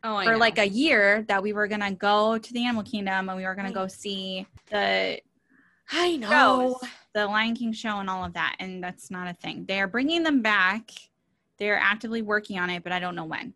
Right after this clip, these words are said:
Speaker 2: But it's not gonna be in time for the holidays, so.
Speaker 1: No, I know they're bringing some things back. Like, oh, there's a
Speaker 2: Mm.
Speaker 1: rumor that they're bringing, or not a rumor, there's a article out talking about how they're bringing back Fast Passes in January.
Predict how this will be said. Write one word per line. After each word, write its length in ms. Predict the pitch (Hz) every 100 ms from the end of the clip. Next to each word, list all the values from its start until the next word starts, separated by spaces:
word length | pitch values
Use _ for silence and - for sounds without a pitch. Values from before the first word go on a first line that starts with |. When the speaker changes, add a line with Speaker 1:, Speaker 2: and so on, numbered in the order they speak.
| _ _ _ -
Speaker 2:
But 80 | 180
it's 120 | 175
not 100 | 220
gonna 120 | 202
be 60 | 175
in 60 |
time 160 | 170 151
for 80 | 156
the 60 |
holidays, 480 | 170 120 98 - - _
so. 160 | - - - _ _ _ _ _ _ _ -
Speaker 1:
No, 200 | 202 202
I 140 | 214
know 120 | 349
they're 120 | 415 330
bringing 320 | 339 330 302
some 240 | 294 285
things 180 | 302 277
back. 220 | 240 240
Like, 200 | 240 220 -
oh, 140 | 311
there's 240 | 262 302 302
a 60 |
Speaker 2:
Mm. 180 | 240 220
Speaker 1:
rumor 600 | 320 381 330 214 208 240 - _ _ _
that 540 | 240 233 208 214 214 - _
they're 180 | 214 262
bringing, 420 | 254 254 240 220 208 _ 233
or 100 | 240
not 160 | 240
a 60 | 208
rumor, 320 | 196 190 190
there's 360 | 190 214 208 208
a 180 | 202
article 400 | 185 262 262 254
out 180 | 208 185
talking 260 | - 208 214
about 140 | 202
how 100 | 202
they're 120 | 202
bringing 280 | 196 240 254
back 160 | 226 202
Fast 260 | 240 233
Passes 380 | - 202 208 208
in 240 | - 254 247
January. 920 | 269 262 269 240 214 196 160 107